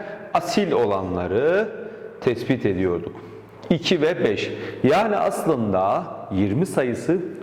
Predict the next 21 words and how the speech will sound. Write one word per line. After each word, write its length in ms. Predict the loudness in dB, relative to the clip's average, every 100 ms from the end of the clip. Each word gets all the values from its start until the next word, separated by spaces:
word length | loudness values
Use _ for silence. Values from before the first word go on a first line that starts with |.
| -4 -2
asal 580 | -2 0 2 2 2
sayılar 460 | 0 0 0 0 -2
olarak 380 | 0 0 0 -4 -8 -14 -6
iki 260 | -4 0 0
ve 140 | 2
beşlerden 760 | 2 0 0 0 0 0 0 -4 -6 -4
oluşmaktadır. 800 | -2 -2 -4 -6 -2 -4 -4 -8 -12 -14 -8 0
O 120 | 2
halde 240 | 2 2
yirmi, 600 | 2 4 2 2 2 2 -2 -6 -6 -10 -12 -14 -14 -14 -6 -4 -4 -4 -4 -4 -8 -2 2
iki 800 | 2 4 4 4 2 0 0 2
ve 220 | 2 4
beş 260 | 4 4 2
olarak 480 | 2 4 4 2 2 -2 -6 -8 -2
ifade 640 | -2 2 2 2 2 2 2
edeceğiz. 480 | 0 0 0 0 0
Peki 240 | 0 2
bu 100 | 2
iki 160 | 2 2
ve 120 | 2
beşlerden 480 | 0 0 0 0